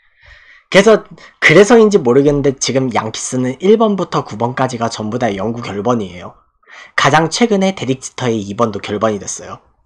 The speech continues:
명전 갔으니까. <laughs> 음. <clears throat> 어쨌든 그렇게 됐는데, 그, 이제 베이브 루스가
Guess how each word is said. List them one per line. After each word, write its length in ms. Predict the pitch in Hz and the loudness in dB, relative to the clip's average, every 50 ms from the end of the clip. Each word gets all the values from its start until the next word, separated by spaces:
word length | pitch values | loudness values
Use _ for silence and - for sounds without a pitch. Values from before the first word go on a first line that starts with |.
| _ _ _ _ _ _ _ _ _ - - _ - - - | _ _ _ _ _ _ _ _ _ -20 -20 _ -20 -20 -4
명전 360 | - 139 180 254 277 330 302 220 | 2 6 6 6 6 6 4 2
갔으니까. 540 | 139 131 - - 175 170 139 113 - 107 101 - - - - _ _ _ _ _ - - - _ _ _ _ _ | 2 0 -2 -2 0 -2 -2 -2 -4 -6 -8 -8 -10 -12 -18 _ _ _ _ _ -20 -20 -20 _ _ _ _ _
<laughs> 400 | - 262 254 226 202 - - - | -6 -4 -4 -4 -6 -8 -10 -8
음. 240 | 147 139 127 110 - - _ _ _ - | -6 -6 -6 -6 -10 -14 _ _ _ -2
<clears throat> 2000 | - 220 147 127 - - _ _ _ _ - - - - - - _ _ _ _ _ _ _ _ _ _ _ _ _ _ _ _ _ - _ - - - _ _ | 0 0 0 -4 -6 -12 _ _ _ _ -18 -18 -18 -18 -18 -20 _ _ _ _ _ _ _ _ _ _ _ _ _ _ _ _ _ -20 _ -20 -20 -20 _ _
어쨌든 480 | - 147 - - 220 - - 220 214 202 | -4 0 2 2 2 4 2 0 0 0
그렇게 280 | - 156 151 - 185 | -2 -4 -2 -2 -4
됐는데, 580 | - 131 110 110 113 120 123 151 135 101 - - _ _ _ _ _ _ _ _ _ _ _ _ _ _ _ _ _ - - - - - - _ _ _ _ _ _ _ _ _ _ _ _ _ - | -4 -4 -6 -6 -4 -2 0 0 -2 -2 -4 -10 _ _ _ _ _ _ _ _ _ _ _ _ _ _ _ _ _ -20 -20 -20 -20 -20 -20 _ _ _ _ _ _ _ _ _ _ _ _ _ -4
그, 500 | - 143 139 135 131 131 131 127 123 123 _ _ _ _ _ _ _ _ _ _ _ _ _ _ _ _ _ _ _ - | 0 4 4 6 6 4 4 2 -2 -6 _ _ _ _ _ _ _ _ _ _ _ _ _ _ _ _ _ _ _ -8
이제 420 | 135 123 127 123 120 120 117 120 _ _ _ _ _ _ | -2 2 2 4 4 2 0 -2 _ _ _ _ _ _
베이브 280 | - - 156 165 185 233 | -2 2 2 4 4 4
루스가 680 | 240 226 - - - 143 117 110 101 104 110 107 110 - | 4 4 2 2 -2 -4 -4 -6 -6 -8 -10 -12 -16 -20